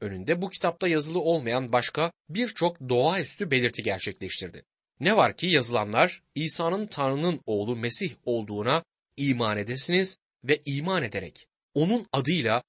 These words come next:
yaşama kavuşasınız." diye yazılmıştır. Ve yine Yuhanna'nın başlangıç sözlerinde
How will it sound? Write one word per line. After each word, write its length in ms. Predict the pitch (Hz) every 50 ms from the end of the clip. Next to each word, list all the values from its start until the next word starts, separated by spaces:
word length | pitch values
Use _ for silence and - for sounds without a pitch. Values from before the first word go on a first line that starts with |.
| _ _
yaşama 560 | - 135 139 135 131 - 135 135 165 196 196
kavuşasınız." 760 | _ - 135 123 120 120 - 170 147 - - 101 92 87 - -
diye 140 | 95 95
yazılmıştır. 640 | 92 90 87 - 92 87 85 - - - - - - _ _ _ _ _ _ _
Ve 80 | 139 156
yine 400 | 156 165 214 226 156 104 110 - _ _ _
Yuhanna'nın 640 | 135 135 131 143 190 208 185 135 117 117 143 175 - _ _
başlangıç 520 | 120 120 - - 139 135 147 170 202 202
sözlerinde 720 | - - 135 117 107 117 117 113 113 113 120 113 92 -